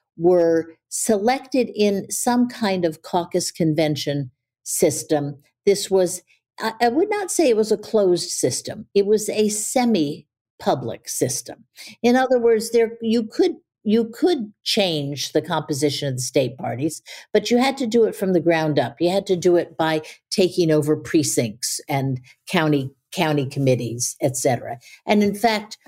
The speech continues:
the most dramatic example of that was Goldwater's,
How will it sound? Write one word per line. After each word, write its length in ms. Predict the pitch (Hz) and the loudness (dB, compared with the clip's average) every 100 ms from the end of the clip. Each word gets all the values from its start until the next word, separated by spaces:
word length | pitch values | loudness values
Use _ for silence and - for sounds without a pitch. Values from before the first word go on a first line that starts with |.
| 311 | -2
the 60 | 214 | 2
most 320 | 196 196 - | 2 2 2
dramatic 560 | 190 190 214 240 226 208 | 0 2 0 0 -2 -2
example 580 | 165 156 214 247 226 175 | -4 0 0 0 2 0
of 100 | 156 | 2
that 240 | 175 160 160 | 0 -2 -2
was 200 | 160 - | -2 0
Goldwater's, 1040 | 165 185 180 160 156 151 147 151 135 | 2 2 0 0 2 2 2 0 -2